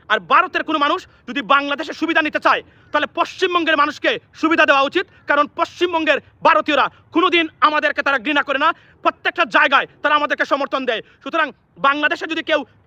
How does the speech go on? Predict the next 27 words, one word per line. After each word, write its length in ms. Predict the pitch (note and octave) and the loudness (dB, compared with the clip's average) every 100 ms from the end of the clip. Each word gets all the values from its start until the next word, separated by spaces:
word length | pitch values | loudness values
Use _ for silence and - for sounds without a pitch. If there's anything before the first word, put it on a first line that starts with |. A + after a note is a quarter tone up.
| _ _ _ _ | _ _ _ _
সত্যিকার 560 | - - _ D#4+ - F4 | -4 -4 _ -4 0 0
অর্থেই 300 | D#4 C4+ F3 _ - | 2 0 0 _ 0
<clears throat> 420 | C4 G3 - - | 0 -2 -10 -18
আপনার 580 | - D4 C#4 - B3 G#3+ | -4 0 0 0 -4 -4
<clears throat> 340 | _ - - | _ -6 -6
ফ্যাসিলিটি 340 | - C4 D#4+ D#4 | -6 -4 -4 -4
নিতে 200 | D4 D4+ | -4 0
চায় 220 | C#4+ D#3+ _ _ - | 2 0 _ _ -8
বাংলাদেশের 400 | A#3+ C#4+ D4 D4 | -6 -4 -6 -2
আর্থিক 320 | C4+ - A3+ | -2 -2 -4
ব্যবস্থা 300 | C#4 D4 D#4+ | -2 -2 -2
থেকে, 260 | B3 G#3+ C#3+ _ _ - | -2 -4 -6 _ _ -10
সেটা 320 | A#3 C4+ G3 _ _ - | 2 2 2 _ _ 0
সবার 280 | D4+ E4 D4+ | 4 4 4
আগে 140 | C#4 | 0
যেন 160 | C4 B3 | -4 -6
প্রায়োরিটি 540 | - C#4+ D#4+ E4+ E4 | -2 2 4 2 2
বেস 280 | C#4+ B3 _ _ _ _ - | 2 0 _ _ _ _ -2
পশ্চিমবঙ্গের 800 | E4 - F#4+ D#4+ D#4 C#4 G#3+ C3+ _ - | -2 -2 -8 -4 -4 -2 -4 -4 _ -8
বা 100 | - | -8
কলকাতা 480 | - D4 D4 D4+ C4+ | -2 -4 -2 -4 -2
বা, 140 | B3+ | -4
সরি, 180 | B3+ A#3 | -2 -4
পশ্চিমবঙ্গের 680 | C#4 D4+ - D#4+ C4+ A3 C#3+ _ - | -2 -4 -4 -4 -4 -4 -6 _ -10
বা 100 | A#3 | -6
এই 220 | C4+ F4 | 0 2
এলাকার 340 | E4 C4+ C4 | 2 0 -2